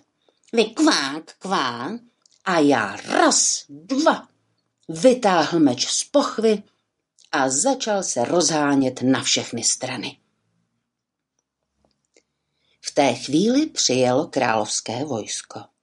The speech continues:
<laughs> "Hej," smáli se mu, "ty se zdál nějak brzy do boje." "No to nedbejte,"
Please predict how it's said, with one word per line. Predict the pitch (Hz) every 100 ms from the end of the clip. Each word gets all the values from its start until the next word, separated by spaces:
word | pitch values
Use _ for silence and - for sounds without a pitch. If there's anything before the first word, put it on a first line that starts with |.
| _
<laughs> | _ - -
"Hej," | - - 233 180 196 _ _ _ _
smáli | - - 120 107 107
se | 117 -
mu, | 147 143 143 - - - _
"ty | 254 262
se | - 285
zdál | 247 254 262
nějak | 254 277 269 202 175
brzy | 170 220 220 302
do | 320 302
boje." | 208 220 175 147 143 143 - _ _ _ _ _ - - - _ 339
"No | 392 349
to | 294
nedbejte," | 262 196 151 110 98 98 - 127